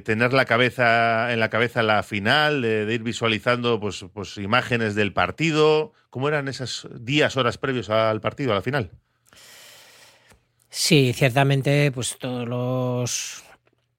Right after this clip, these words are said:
Speaker 2: todos los comentarios, todas las conversaciones van un poco en torno a, a ello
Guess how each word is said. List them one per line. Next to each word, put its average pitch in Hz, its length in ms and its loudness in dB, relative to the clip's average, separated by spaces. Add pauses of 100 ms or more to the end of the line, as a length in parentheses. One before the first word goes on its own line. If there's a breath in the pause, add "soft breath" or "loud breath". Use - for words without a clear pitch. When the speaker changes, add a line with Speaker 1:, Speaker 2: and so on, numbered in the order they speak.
(220)
Speaker 2:
todos 120 200 0
los 117 160 0
comentarios, 123 840 2
todas 113 160 -4
las 110 140 -2
conversaciones 120 760 0
van 120 320 0
un 113 80 -4
poco 117 240 -4
en 117 80 -2
torno 120 340 -2
a, 117 360 0
a 123 180 0
ello 127 360 2